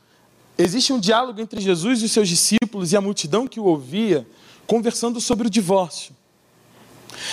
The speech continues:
E alguns homens, alguns fariseus perguntam a Jesus se o que ele achava do homem repugnar a mulher,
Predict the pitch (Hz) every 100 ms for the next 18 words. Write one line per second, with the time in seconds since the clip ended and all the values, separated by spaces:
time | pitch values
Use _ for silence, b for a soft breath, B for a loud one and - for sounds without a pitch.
0 | - 202 220 254 202 226 254 185 165 185
1 | 196 233 208 180 220 233 202 180 247 220
2 | 214 180 156 127 226 170 123 - - -
3 | - - - - B B - - - -
4 | - - 226 240 - 185 262 262 233 -
5 | 208 226 196 233 202 269 247 214 220 -
6 | 220 240 214 226 254 240 226 196 202 123
7 | -